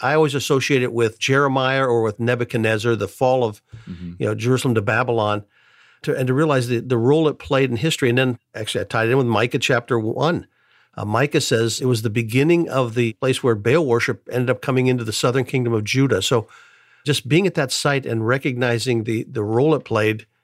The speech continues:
Speaker 1: I, I probably knew some of it, but I'd never put it all together before. And that was, uh, put a, put a spring in my step this last trip.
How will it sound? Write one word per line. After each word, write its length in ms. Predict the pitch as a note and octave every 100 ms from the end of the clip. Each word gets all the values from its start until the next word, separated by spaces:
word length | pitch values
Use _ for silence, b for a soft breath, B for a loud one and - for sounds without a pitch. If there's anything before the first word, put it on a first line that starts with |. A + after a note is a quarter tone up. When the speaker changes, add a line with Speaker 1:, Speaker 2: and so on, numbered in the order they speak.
| _
Speaker 1:
I, 140 | - B2+ A#2
I 40 | B2 -
probably 240 | - G#3 D#3+
knew 220 | B2+ F3+
some 260 | - F#3 F3
of 80 | F3+
it, 240 | - _
but 100 | B2
I'd 140 | A#2
never 240 | A#2 D3 E3
put 180 | - D3
it 80 |
all 140 | C#3 C3
together 340 | B2+ C3 D#3+
before. 480 | B2+ G2+ G2+ G2+ G#2 b b b b -
And 120 | A#2
that 160 | C3 E3
was, 220 | C#3 B2
uh, 220 | B2 A#2+ -
put 160 | E3
a, 180 | C3+ -
put 160 | - D3
a 40 |
spring 300 | - D#3 D3
in 60 | B2+
my 100 | C3
step 320 | - D3 -
this 180 | B2+ C3+
last 220 | B2 -
trip. 300 | - C#2+